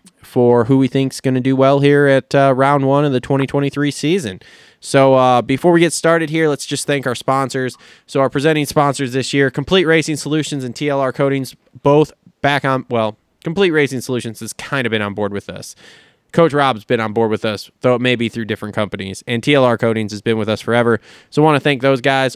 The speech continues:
Also on board with us, Holster Co, Gutter Works, J T Cycles,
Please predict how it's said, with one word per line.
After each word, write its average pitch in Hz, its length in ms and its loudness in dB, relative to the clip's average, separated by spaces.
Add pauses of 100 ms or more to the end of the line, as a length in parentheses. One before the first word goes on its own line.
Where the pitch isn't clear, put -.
Also 180 280 2
on 160 100 2
board 143 220 2
with 131 100 -2
us, 127 240 0
Holster 170 320 0
Co, 151 220 2
Gutter 147 240 2
Works, 139 260 0
J 156 180 0
T 151 200 -6
Cycles, 139 500 -2